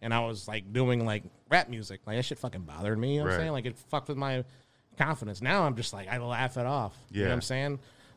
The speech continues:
Speaker 1: Like, I was, I was, uh, like, a couple of months ago, I was with this chick and, and I got, like, a, a suite and I got a jacuzzi and we're in the jacuzzi and, like, we're fucking around.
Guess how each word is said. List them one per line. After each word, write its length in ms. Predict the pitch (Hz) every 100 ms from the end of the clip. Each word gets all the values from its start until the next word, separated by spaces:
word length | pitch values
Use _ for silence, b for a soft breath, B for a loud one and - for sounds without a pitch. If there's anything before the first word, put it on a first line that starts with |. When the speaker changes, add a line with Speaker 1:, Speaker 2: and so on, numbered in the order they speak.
| 117
Speaker 1:
Like, 140 | 135
I 60 | 156
was, 260 | 160 - -
I 80 | 151
was, 240 | 175 147 147
uh, 540 | 151 151 147 147 139 127 - _ _ _ _ _ _ _ _
like, 240 | 131 135 -
a 40 |
couple 260 | - 165 160
of 60 | 160
months 220 | 165 -
ago, 260 | 117 110 101
I 140 | 113 131
was 120 | 123
with 140 | 135
this 140 | 135 127
chick 260 | - 135
and, 240 | 127 120 117
and 160 | 113 117
I 100 | 117
got, 160 | 127 123
like, 160 | 120
a, 260 | 117 110 110
a 80 | 113
suite 380 | - 147 135 127
and 100 | 117 113
I 20 |
got 140 | 120
a 40 | 117 101
jacuzzi 400 | - 147 110 107 104 107
and 80 |
we're 160 | 107 127
in 80 | 131
the 60 |
jacuzzi 540 | 113 113 139 143 117 117
and, 100 | 110
like, 160 | 110 113
we're 60 |
fucking 320 | - 135 120
around. 420 | 113 127 143 127